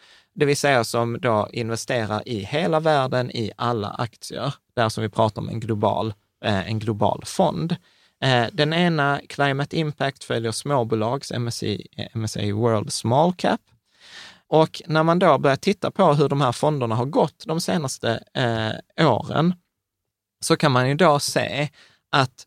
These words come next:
de har inte överpresterat mot sitt index. Och eftersom de inte har överpresterat mot sitt index, så blir det i min värld ganska rimligt att jämföra med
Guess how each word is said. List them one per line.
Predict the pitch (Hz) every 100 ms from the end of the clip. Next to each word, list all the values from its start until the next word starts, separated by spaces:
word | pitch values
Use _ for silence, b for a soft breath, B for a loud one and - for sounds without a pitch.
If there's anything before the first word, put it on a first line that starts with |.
| _
de | 151 147
har | 151 156 147
inte | 175 -
överpresterat | 135 135 110 - 120 - 117 113 131 -
mot | 123 -
sitt | -
index. | 185 170 139 220 - - - _ _
Och | 147
eftersom | 147 156
de | 160 180
inte | 185
har | 147 -
överpresterat | 180 180 - 131 - 107 113
mot | 123 117 -
sitt | -
index, | 175 123 113 -
så | 151
blir | 180 151
det | 123 127
i |
min | 143 214 202
värld | 139 123 127
ganska | 127 143 151 - 117
rimligt | 117 139 160 107 98 135
att | - -
jämföra | 127 151 - 104 104 107
med | 117